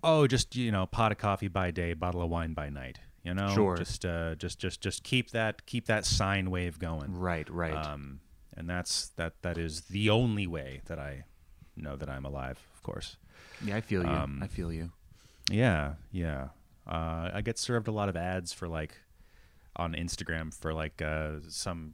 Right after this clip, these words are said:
Speaker 1: coffee replacement. It's like, you know, make your life better. Drink, drink this nondescript brown liquid instead. And I won't do it. I'll never do that.
Speaker 2: No, I
Speaker 1: They're,
Speaker 2: mean,
Speaker 1: they're wasting their time.
Speaker 2: I mean,
Speaker 1: They're
Speaker 2: I'm
Speaker 1: wasting
Speaker 2: su-, I'm
Speaker 1: their
Speaker 2: sure
Speaker 1: money.
Speaker 2: that's bullshit, whatever
Speaker 1: Um,
Speaker 2: that is.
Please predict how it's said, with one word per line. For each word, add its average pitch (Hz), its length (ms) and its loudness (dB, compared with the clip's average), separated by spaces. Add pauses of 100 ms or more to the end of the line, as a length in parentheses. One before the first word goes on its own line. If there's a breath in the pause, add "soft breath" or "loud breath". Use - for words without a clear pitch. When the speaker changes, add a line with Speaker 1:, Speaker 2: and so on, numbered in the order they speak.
Speaker 1:
coffee 92 400 -2
replacement. 92 640 0
It's - 180 -6
like, 87 220 -8
you 147 80 -4
know, 92 240 -4 (100)
make 170 220 -4
your 139 100 -2
life 98 300 -2
better. - 380 -10
Drink, 175 240 -4 (320)
drink 151 300 -2
this - 560 0 (1200 soft breath)
nondescript 110 760 2
brown 90 260 4
liquid 87 300 -2
instead. 73 520 -4 (480 soft breath)
And 151 100 2
I 147 80 8
won't 85 260 2
do 82 140 -2
it. 110 140 -4
I'll 135 80 0
never 85 220 0
do 76 180 -4
that. 71 240 -6 (400 soft breath)
Speaker 2:
No, 76 300 -4
I - 40 -10
Speaker 1:
They're, 107 100 0
Speaker 2:
mean, 104 120 -2
Speaker 1:
they're 113 140 4
wasting 127 320 4
their 104 120 2
time. 98 180 0
Speaker 2:
I - 40 0
mean, 92 80 0
Speaker 1:
They're 90 80 2
Speaker 2:
I'm 95 40 2
Speaker 1:
wasting 101 200 4
Speaker 2:
su-, 87 60 -2
I'm 87 60 0
Speaker 1:
their 78 60 0
Speaker 2:
sure 78 140 -2
Speaker 1:
money. 87 60 2
Speaker 2:
that's 76 140 -2
bullshit, 76 440 -6
whatever 92 200 4
Speaker 1:
Um, 92 80 2
Speaker 2:
that 92 140 0
is. 80 280 -10